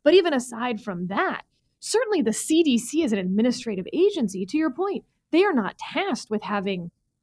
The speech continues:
hedgehogs, <laughs> if you will, um, on the economic trade-offs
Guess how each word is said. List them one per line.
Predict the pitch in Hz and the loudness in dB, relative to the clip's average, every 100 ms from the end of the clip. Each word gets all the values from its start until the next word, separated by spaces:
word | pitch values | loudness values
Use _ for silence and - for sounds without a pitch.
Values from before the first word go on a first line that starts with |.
| _ | _
hedgehogs, | - 220 208 - 196 180 233 202 | -4 0 0 2 4 4 2 0
<laughs> | - | 0
if | 233 269 | 2 6
you | 269 | 6
will, | 233 208 269 - - - - | 6 4 4 0 -16 -10 2
um, | 240 208 - | 2 2 0
on | 240 240 226 214 196 _ _ _ 185 | 2 4 4 2 -2 _ _ _ -8
the | - 214 | -2 0
economic | - 233 185 214 285 - - | 0 0 0 0 -2 -6 -14
trade-offs | - 220 180 151 135 - | -4 -2 0 -4 -4 -8